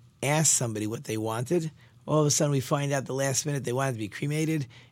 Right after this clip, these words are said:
and they put somebody in charge and now there's nothing that we can do.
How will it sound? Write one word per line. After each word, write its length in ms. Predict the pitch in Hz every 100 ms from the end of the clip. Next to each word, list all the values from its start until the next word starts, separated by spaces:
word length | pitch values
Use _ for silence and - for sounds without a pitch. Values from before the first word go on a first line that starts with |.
| -
and 100 | 110
they 80 | 107
put 180 | 123 120
somebody 340 | 135 131 117
in 80 | 104
charge 500 | - 139 151 151 131 -
and 100 | 113
now 120 | 117
there's 200 | 107 104
nothing 340 | 113 - 110 - -
that 160 | 101 -
we 100 | 95
can 200 | 104 98
do. 360 | 165 180 170